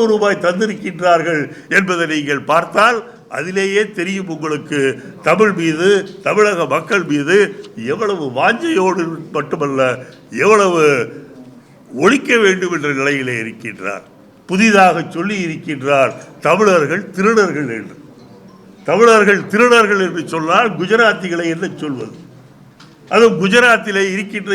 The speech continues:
இவரை பற்றி என்ன சொல்வது? ஆகவே, இவ்வளவு கேவலமாக பேசுகின்ற மோடிக்கு தைரியம் எப்படி வந்தது என்று சொன்னால்,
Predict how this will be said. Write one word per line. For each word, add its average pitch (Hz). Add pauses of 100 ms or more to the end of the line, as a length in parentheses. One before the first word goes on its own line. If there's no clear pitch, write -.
(120)
இவரை 233
பற்றி 202
என்ன 185 (100)
சொல்வது? 151 (1300)
ஆகவே, 294 (140)
இவ்வளவு 285 (120)
கேவலமாக 220
பேசுகின்ற 170 (580)
மோடிக்கு 185
தைரியம் 202
எப்படி 151
வந்தது 185
என்று 147
சொன்னால், 143